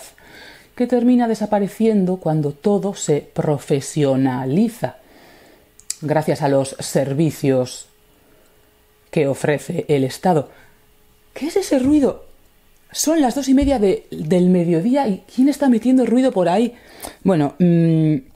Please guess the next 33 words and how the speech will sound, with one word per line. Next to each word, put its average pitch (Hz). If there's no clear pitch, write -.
Bertrand 220
de 339
Jouvenel 285
dice 277
que 185
va 240
a 185
analizar 170
la 147
redistribución 147
no 254
respecto 226
a 208
sus 196
consecuencias 202
económicas, 220
sino 170
simplemente 233
desde 185
un 202
pu-, -
punto 202
de 160
vista 185
ético. -
Entonces, 160
eh, 170
con 185
el 175
Estado 330
redistributivo 254
se 190
aumenta 185